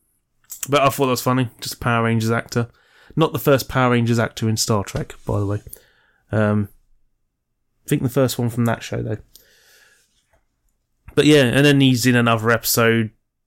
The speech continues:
where, what happens? What is the reason why they don't meet him in that episode? Something happens.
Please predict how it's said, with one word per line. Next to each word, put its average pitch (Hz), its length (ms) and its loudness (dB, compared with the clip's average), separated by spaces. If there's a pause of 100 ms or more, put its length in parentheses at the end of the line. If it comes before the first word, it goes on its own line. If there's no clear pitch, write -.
(160)
where, 107 1200 0
what 175 180 0
happens? 98 260 -8
What 147 180 -4
is 143 140 -2
the 131 80 0
reason 117 380 2
why 110 120 2
they 107 80 0
don't 110 240 -2
meet 110 180 0
him 107 120 -2
in 107 80 0
that 104 160 -2
episode? 98 320 -6
Something 131 240 -2
happens. - 480 -10